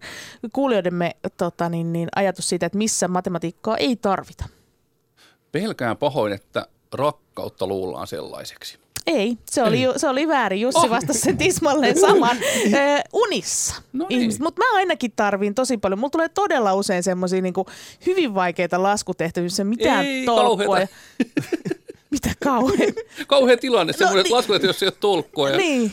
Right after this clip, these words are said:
Speaker 2: miten siitä sitten selviää?
Speaker 1: Ei selviäkään. Siis yleensä just ei
Speaker 2: Sen on
Speaker 1: pääse
Speaker 2: painajan.
Speaker 1: vaikka len-,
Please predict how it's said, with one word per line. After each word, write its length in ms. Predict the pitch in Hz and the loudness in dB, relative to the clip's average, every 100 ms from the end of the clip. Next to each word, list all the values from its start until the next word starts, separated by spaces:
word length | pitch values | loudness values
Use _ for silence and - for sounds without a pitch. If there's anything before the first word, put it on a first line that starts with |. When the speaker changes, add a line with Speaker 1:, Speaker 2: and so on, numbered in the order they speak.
| - | -6
Speaker 2:
miten 220 | 185 190 | -6 -4
siitä 200 | 175 156 | -2 -2
sitten 180 | 135 131 | -2 -4
selviää? 400 | - 131 110 113 | -2 -2 -2 -2
Speaker 1:
Ei 140 | 359 302 | 0 2
selviäkään. 720 | 427 339 214 180 - 175 175 | 2 2 0 -2 -2 -2 -2
Siis 180 | 220 | -2
yleensä 320 | 254 240 233 247 | -2 -2 0 0
just 260 | 262 262 | -2 0
ei 40 | 254 | 0
Speaker 2:
Sen 60 | |
on 40 | - | 2
Speaker 1:
pääse 120 | 254 | 4
Speaker 2:
painajan. 280 | 220 151 170 | 4 4 2
Speaker 1:
vaikka 160 | 226 262 | 2 2
len-, 300 | 254 240 | 0 0